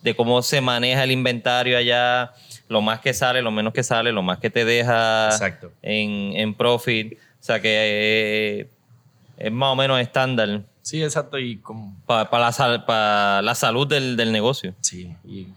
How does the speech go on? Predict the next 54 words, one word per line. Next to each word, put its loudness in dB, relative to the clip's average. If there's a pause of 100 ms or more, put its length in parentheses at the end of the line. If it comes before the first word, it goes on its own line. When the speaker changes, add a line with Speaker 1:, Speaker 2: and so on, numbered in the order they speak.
(180)
Speaker 2:
con 0
eso 2
se 0
siguen 0
añadiendo 2
cosas 0
que -12
nosotros 0
hacemos -4
tras -2
bastidores, -4
en -12
realidad. -6
So, -16 (640)
te -8
digo, -2
son, -6
son -12
un -10
montón -2
de 2
cosas 0
que -8
nosotros 2
hacemos 0
atrás 0 (420)
para 2
llevar 2
un -2
buen 0
producto, -2
en -8
realidad, 0
y, -4 (120)
y -12
que -2
valen 2
la 2
pena, -4
porque -10
las -8
hacemos -6
con -6
un -6
montón -8
de -2
amor 0
y -8
un -12
montón -12
de -4
cariño, -2
porque -8
nos, -12